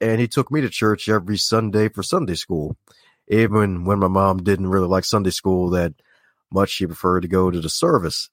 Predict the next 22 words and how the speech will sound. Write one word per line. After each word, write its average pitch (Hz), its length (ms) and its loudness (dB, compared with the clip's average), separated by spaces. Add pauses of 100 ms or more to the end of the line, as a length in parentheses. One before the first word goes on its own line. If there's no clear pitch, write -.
(160)
And 101 480 0 (300)
from, 95 180 -2
like, 98 320 0
eight 104 260 -4
thirty 113 360 4
to 107 160 -2
three 113 260 2
P 110 300 2
M 82 160 0
every 92 200 0
Sunday 101 360 -2
for 95 180 -2
a 95 40 2
while 98 200 4
growing 98 380 2
up, 104 180 2
like, 80 160 -2
I'd 82 220 -4
be 90 200 0
in 90 100 -2
the 85 60 -10
church 101 460 0